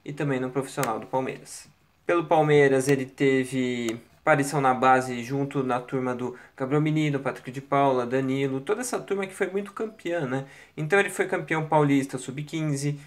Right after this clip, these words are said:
ele foi campeão paulista sub-dezessete, Supercopa do Brasil sub-dezessete,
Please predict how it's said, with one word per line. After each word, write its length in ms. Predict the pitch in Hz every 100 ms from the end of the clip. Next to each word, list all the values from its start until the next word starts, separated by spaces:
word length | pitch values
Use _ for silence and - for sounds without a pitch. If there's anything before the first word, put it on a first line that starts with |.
| -
ele 100 | 135
foi 140 | 135 143
campeão 480 | 147 139 143 139 139 - -
paulista 400 | 139 131 127 127
sub-dezessete, 880 | - 123 120 143 147 147 135 135 131
Supercopa 580 | - 127 131 135 131
do 120 | 127 127
Brasil 320 | 120 120 120
sub-dezessete, 1120 | - 127 120 110 - 151 156 156 151 156 151